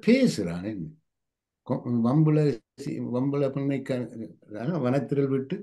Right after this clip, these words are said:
கொம்புல மானின் பின்பு கொடும்பொழி தேடிக்கொண்டு ராமர் சொல்றார் வந்து தன்னுடைய மனுஷியை இவன் கொண்டு போயிட்டான், இவற்றை வேற தகப்பன் ஃப்ரெண்டை வெட்டி போட்டு ராவணன் போயிட்டான்,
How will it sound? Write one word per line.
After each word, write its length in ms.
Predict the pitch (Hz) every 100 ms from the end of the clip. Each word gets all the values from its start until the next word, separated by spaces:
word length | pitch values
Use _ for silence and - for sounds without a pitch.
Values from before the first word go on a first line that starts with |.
| -
கொம்புல 480 | - 143 143 143 147 143
மானின் 360 | 135 135 139 135
பின்பு 420 | 135 139 139 175
கொடும்பொழி 460 | 147 156 165 160 156
தேடிக்கொண்டு 580 | 156 143 143 123 - - _ _ _ _ _ _ 117
ராமர் 480 | 117 127 151 156 135
சொல்றார் 580 | 143 135 147 143 143 147
வந்து 360 | 147 135 139 160
தன்னுடைய 320 | 170 147 139 131
மனுஷியை 340 | 127 113 131 127
இவன் 220 | 120 120
கொண்டு 220 | 127 123
போயிட்டான், 420 | 123 127 156 170 170 - _ _ _ _ -
இவற்றை 360 | 113 117 127 113 101 101
வேற 160 | 120 120 110 92 92 87 92
தகப்பன் 440 | 101 110 - 123 107 107
ஃப்ரெண்டை 320 | 127 123 113
வெட்டி 260 | 107 - 120
போட்டு 240 | 120 117 113
ராவணன் 440 | 117 117 123 120
போயிட்டான், 380 | 127 123 160 165